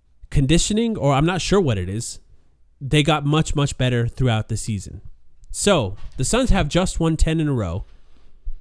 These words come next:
but so far this season, the starters that all returned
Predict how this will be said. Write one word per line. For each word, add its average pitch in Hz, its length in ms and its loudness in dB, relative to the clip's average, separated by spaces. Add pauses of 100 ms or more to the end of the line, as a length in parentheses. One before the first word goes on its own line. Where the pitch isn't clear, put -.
(640)
but 139 160 6
so 202 220 2
far 175 200 2
this 156 220 0
season, 110 380 -4
the 110 100 -4
starters 143 640 -2 (320)
that 127 280 0
all 135 180 4
returned 185 500 2